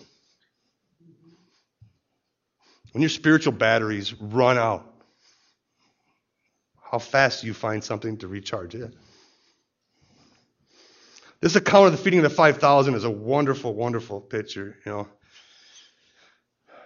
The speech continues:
Let's find that recharging spot for our lives. So let's focus on Jesus. Let's give God what we have, no matter how small it is. And let's find a recharging spot.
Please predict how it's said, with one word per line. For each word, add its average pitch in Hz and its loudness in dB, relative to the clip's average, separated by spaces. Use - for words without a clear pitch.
Let's 131 -6
find 143 2
that 127 -6
recharging 113 -2
spot - -8
for 104 -12
our 92 -8
lives. 82 -12
So - -12
let's 127 -6
focus 135 -4
on 123 -4
Jesus. 135 -4
Let's 135 -2
give 123 0
God 123 2
what 131 -2
we 131 -4
have, 123 -4
no 123 -6
matter 104 -6
how 135 -2
small 131 -2
it 127 0
is. 127 -6
And - -16
let's 131 -2
find 143 2
a 135 2
recharging 120 -4
spot. 95 -6